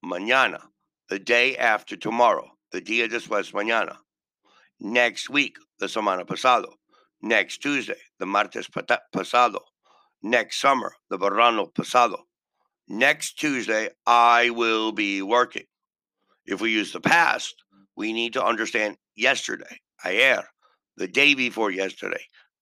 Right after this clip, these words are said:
anteayer, a week ago,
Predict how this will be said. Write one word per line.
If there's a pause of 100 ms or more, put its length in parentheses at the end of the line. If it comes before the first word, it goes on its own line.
(100)
anteayer, (1900)
a
week
ago,